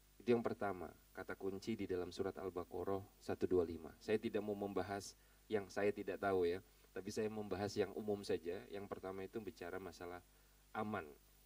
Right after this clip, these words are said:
tempat berkumpul dan aman bagi kita sebagai man-, makhluk manusia di muka bumi. Habis itu yang kedua, di dalam surat ini, bersihkan rumahku untuk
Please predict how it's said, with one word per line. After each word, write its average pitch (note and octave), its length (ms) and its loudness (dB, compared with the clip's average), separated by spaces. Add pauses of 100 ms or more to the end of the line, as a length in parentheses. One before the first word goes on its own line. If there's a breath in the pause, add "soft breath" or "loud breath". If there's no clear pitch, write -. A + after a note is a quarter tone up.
(160)
tempat F2 320 -4
berkumpul F#2+ 480 -2
dan F2+ 240 -4
aman F#2+ 320 -4
bagi D#2+ 240 -2
kita - 220 -10
sebagai E2 320 -8
man-, D#2+ 240 -10 (100)
makhluk E2+ 320 -4
manusia E2+ 400 -4
di E2+ 80 -8
muka D#2+ 220 -6
bumi. D2 260 -8 (1120 loud breath)
Habis F#2+ 240 -8
itu C3+ 140 6
yang B2+ 100 2
kedua, A#2 540 2 (160)
di G#2 240 -6
dalam G2 240 0
surat G#2 260 0
ini, F#2+ 320 -4 (720 loud breath)
bersihkan C#3 720 0
rumahku G#2 880 0
untuk A#2 320 -2